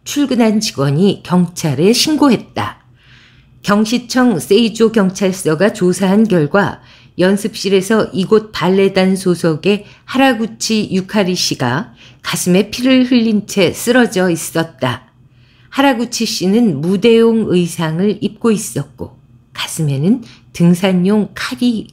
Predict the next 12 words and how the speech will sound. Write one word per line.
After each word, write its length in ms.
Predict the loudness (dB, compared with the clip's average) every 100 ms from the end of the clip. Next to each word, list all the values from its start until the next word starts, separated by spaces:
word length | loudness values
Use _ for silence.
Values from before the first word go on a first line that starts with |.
| -2
꽂혀 640 | -2 -2 -6 -6 -4 -4 -6
있었다. 920 | -6 -4 -2 -2 -6 -10 -10 -10 -18 _ _ _ _ _ _ _ _ _ _ _ _ _ _ _ _ _ _
마쓰이는 800 | -10 -8 -2 0 2 2 -2 -6 -16 _ _
신문을 720 | -4 0 2 2 2 0 -2
내던졌다. 960 | 0 2 2 2 2 -2 -6 -12 -12 -14 _ _ _ _ _ _ _ _ -20 -4
이토록 540 | -2 0 2 2 0 -2
말도 360 | 2 2 2
안 160 | 2 2
되는 340 | 2 2 2
일이 300 | 2 0 -2
있나 260 | 0 2 0
싶었다. 760 | -2 -6 -8 -8 -8 -8 -10